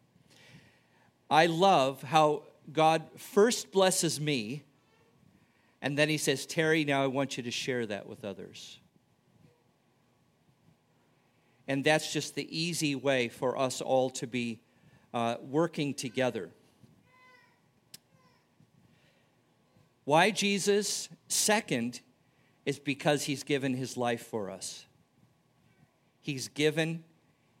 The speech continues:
his life for us. Paul says, "Let this mind be in you,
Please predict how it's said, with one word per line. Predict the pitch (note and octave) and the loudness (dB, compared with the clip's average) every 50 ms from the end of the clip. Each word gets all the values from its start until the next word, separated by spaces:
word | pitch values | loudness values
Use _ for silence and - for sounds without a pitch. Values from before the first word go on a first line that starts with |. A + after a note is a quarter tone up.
| _ | _
his | _ D#3+ D3 C3+ - A#2+ | _ 0 0 0 0 -2
life | B2+ C3 B2+ C3 C3+ C3 - - - _ _ _ | -2 0 0 0 0 -2 -6 -12 -20 _ _ _
for | - - B2 A#2+ A2 | -6 -4 -2 -2 -2
us. | A2 G#2 F#2 - - - - - - - - _ _ _ _ _ _ _ _ _ _ _ _ _ _ _ _ _ _ _ _ _ _ _ _ _ _ _ _ | -4 -6 -8 -8 -10 -12 -12 -12 -16 -18 -20 _ _ _ _ _ _ _ _ _ _ _ _ _ _ _ _ _ _ _ _ _ _ _ _ _ _ _ _
Paul | - F#3+ F#3+ G#3+ G3 | 2 4 4 4 4
says, | - G#3 F3+ D#3+ D3 | 2 0 0 0 0
"Let | D#3 F3+ G3 G3+ - - | 2 2 2 2 2 2
this | G#3+ G#3 G3+ - D#3+ | 2 2 2 0 -2
mind | E3+ F3 F3 F3 F3 F3+ F3+ F3+ D3 C3 | -2 0 0 0 0 -2 -4 -6 -6 -4
be | D3 E3 E3+ E3 D#3+ | -4 -4 -2 -2 -2
in | C#3+ B2+ A#2+ | -2 -2 -2
you, | A2+ G2+ F#2 F#2 F#2+ B2+ | -4 -6 -8 -10 -12 -14